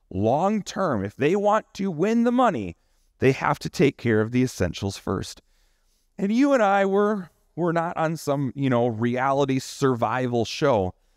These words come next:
But there are some essentials for us to survive as well, even just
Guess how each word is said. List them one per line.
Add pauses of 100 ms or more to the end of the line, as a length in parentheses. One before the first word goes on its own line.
(680)
But
there
are
some
essentials
for
us
to
survive
as
well,
even
just